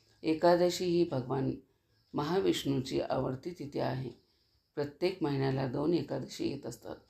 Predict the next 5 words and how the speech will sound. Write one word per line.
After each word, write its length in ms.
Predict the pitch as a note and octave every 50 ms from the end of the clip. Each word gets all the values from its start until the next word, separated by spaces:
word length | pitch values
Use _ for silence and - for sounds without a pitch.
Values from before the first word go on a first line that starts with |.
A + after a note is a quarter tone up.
| _ _ _ _ _ _ _ _ -
एक 280 | D#3 D#3 D3+ - -
कृष्ण 380 | C#3+ C3 C3 - E3 C#3+ D3 E3
पक्षामधील 1000 | F3 - - - C3+ - - - C3+ C3+ C3+ C3+ C3+ A#2+ - B2+ A2+ - - _ _ _ _ _ _ _ _ _ _ _ _ _ _ _ -
एकादशी 540 | C3 C3+ - D3 D3 C#3+ D3+ D3 - D#3+ D#3
आणि 320 | D3 C#3+ D3+ E3+ G3+ -